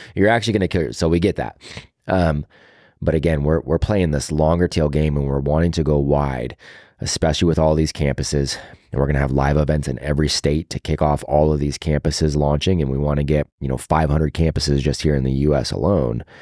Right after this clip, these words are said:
Um, but we wanna make it accessible. The downside to any sort of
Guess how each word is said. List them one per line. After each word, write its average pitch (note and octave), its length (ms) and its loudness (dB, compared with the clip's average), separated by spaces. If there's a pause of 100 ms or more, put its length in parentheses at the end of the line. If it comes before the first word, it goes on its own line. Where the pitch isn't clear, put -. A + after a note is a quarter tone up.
(460)
Um, C#2+ 460 0 (360)
but E2 100 2
we D#2+ 80 2
wanna E2+ 240 2
make E2+ 180 2
it C2 60 2
accessible. - 440 -4
The B1 100 -6
downside D#2 500 0
to A#1+ 60 -2
any D2+ 220 0
sort D2 320 0
of C2+ 400 0